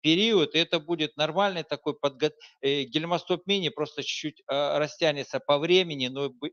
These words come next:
будет эффект классный. Э, примеры были, когда вот на, к нам приходили ребятишки, там, семь лет, восемь лет там с бронхиальной астмой, уже все эти лекарства знают, тут без этих,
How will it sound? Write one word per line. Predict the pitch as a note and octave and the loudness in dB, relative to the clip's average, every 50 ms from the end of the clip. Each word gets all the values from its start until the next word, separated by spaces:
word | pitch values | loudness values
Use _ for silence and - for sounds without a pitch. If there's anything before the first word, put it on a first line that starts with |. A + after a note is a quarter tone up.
| _ | _
будет | - D#3 D#3 C#3+ C3 - | -6 -4 -4 -4 -4 -6
эффект | - - - D3 D3 - - _ - | -8 -8 -4 -4 -4 -4 -6 _ -4
классный. | - B2+ A#2 G#2 - - - F#2 _ _ - - - - - - | 0 0 2 0 0 -4 -12 -20 _ _ -20 -20 -18 -18 -10 -4
Э, | - B2+ - | -2 -2 0
примеры | - D#3+ E3+ F#3 G3 G#3+ G#3 G3 F#3 F3+ | 2 2 2 4 6 6 6 6 6 6
были, | D#3+ D#3 F#3+ F#3 E3 E3 | 6 6 6 6 6 4
когда | D3+ - D#3 C#3+ D3 D3+ E3 D#3+ | 2 0 -2 -2 2 6 6 6
вот | D#3 D3+ D3 - | 6 6 2 0
на, | D#3 D3+ C#3+ C#3+ C#3+ - - _ | 0 2 2 2 0 -2 -6 _
к | - | -4
нам | D3+ D3+ C#3+ B2+ | -2 -2 -2 -2
приходили | - D3 C3+ - C#3 C3+ C#3 C#3+ C#3 C3 C3 | -4 -6 -4 -2 -4 -2 -2 -2 -2 0 0
ребятишки, | C3 C3+ B2+ A#2+ C#3 - - D3 C3+ - - - A#2 | 0 -2 -4 -6 -10 -12 -8 -8 -8 -6 -6 -8 -8
там, | - - A#2+ A2 A#2+ A2+ _ _ _ _ _ _ _ _ _ _ _ _ - - | -4 -4 -4 -4 -6 -10 _ _ _ _ _ _ _ _ _ _ _ _ -10 -8
семь | - - F3+ F#3+ F#3+ F3 E3+ | -4 0 2 2 2 2 2
лет, | D#3 D#3+ E3 D3+ - - | 2 2 2 2 2 -2
восемь | C3 C#3+ F3+ F3+ F3+ - E3+ E3 D#3 | 0 2 4 4 2 0 -4 -6 -2
лет | D#3 D#3+ D3+ D3 - | 0 0 0 0 0
там | C#3+ C3 | -4 -4
с | A#2 A2+ | -6 -8
бронхиальной | - C3+ D#3 D3 C#3 - E3 E3 D#3 D3+ D3+ D#3 | -6 -4 -4 -4 -4 -2 2 2 2 2 2 0
астмой, | E3+ F3+ - - C3+ - - - - - _ - | 0 0 -2 -4 -8 -12 -12 -16 -20 -10 _ -2
уже | C#3 D3+ F3 | 0 0 0
все | D#3+ - - F3 E3 | 0 2 2 2 2
эти | E3 - | 4 4
лекарства | F3 E3+ F3+ F3+ - G3 F#3+ F#3+ D#3+ - - E3+ D#3+ | 2 2 2 4 6 6 8 8 6 2 -2 -2 -2
знают, | D3 D#3+ E3 D#3+ D3 C#3+ - | 0 2 4 4 4 4 0
тут | D#3 C3 | -4 -10
без | A#2+ A2+ D#3 D#3+ C3 C#3 | -2 0 0 0 0 0
этих, | D#3 D3+ - D3+ C#3+ - | -2 -2 -2 -6 -8 -8